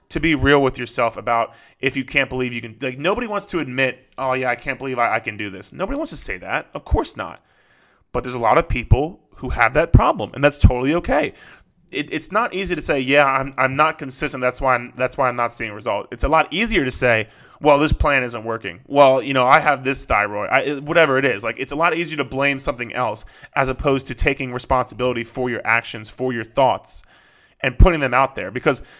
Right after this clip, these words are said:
one last thing I'll leave you with is, like, it's a lot easier for you to put your, put your thoughts and your insecurities out there and then face them, as opposed to just keep trying to shove them under the rug. Because the more you try to shove them under the rug, the more they're, they're actually gonna control your life.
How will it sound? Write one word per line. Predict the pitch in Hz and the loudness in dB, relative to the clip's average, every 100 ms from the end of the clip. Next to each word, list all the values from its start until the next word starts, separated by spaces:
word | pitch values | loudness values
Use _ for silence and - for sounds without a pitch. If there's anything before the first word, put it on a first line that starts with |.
| - _ _ - | -20 _ _ -10
one | 120 185 202 | 4 4 6
last | 185 - | 4 4
thing | |
I'll | 165 | -2
leave | 131 156 | 2 2
you | 135 | 0
with | 113 | -4
is, | 117 120 | -4 -2
like, | 113 - | -2 -4
it's | - 135 | -10 -4
a | 151 | -2
lot | 135 196 240 - | 2 0 0 -2
easier | 156 143 139 | -2 0 -4
for | 131 | -2
you | 131 | -2
to | 120 - _ - | -2 -8 _ 4
put | - 202 190 | 4 4 2
your, | 180 147 131 - _ _ _ _ _ _ _ _ - | 2 4 2 -4 _ _ _ _ _ _ _ _ 6
put | 196 180 | 6 6
your | 202 | -2
thoughts | - 135 135 143 - | 2 4 6 4 -2
and | 123 117 | -8 -4
your | 120 | -4
insecurities | 131 - - 123 120 113 - | -4 -8 -2 0 0 -4 0
out | 104 123 | 0 2
there | 143 139 | 0 0
and | - 123 | -2 -8
then | 117 | -10
face | 107 - 117 131 | -10 -4 -4 -4
them, | - 190 214 - _ _ _ _ - | -2 -2 -4 -14 _ _ _ _ 2
as | 147 | 2
opposed | 143 160 160 | 6 4 4
to | 143 | -2
just | 123 135 | -6 -8
keep | - 156 | -6 -4
trying | 165 147 | -2 -2
to | |
shove | - 139 135 | 0 0 0
them | 123 | -2
under | 120 | -6
the | 104 | -8
rug. | 101 92 - _ _ _ _ _ _ | -6 -6 -8 _ _ _ _ _ _
Because | 127 135 | -2 -2
the | 127 | 0
more | 139 190 | 2 2
you | |
try | 190 190 | 2 0
to | |
shove | 147 - 156 | 2 2 4
them | 151 | 4
under | 147 | 0
the | 120 | 0
rug, | 107 127 110 104 | 2 2 2 -2
the | |
more | 117 131 | -2 0
they're, | 131 127 | 0 0
they're | 123 135 | 0 4
actually | 127 135 135 | 6 6 2
gonna | 123 117 | -4 -6
control | 120 - 131 123 | -6 4 4 4
your | 113 | -4
life. | 101 117 90 | -2 -2 -2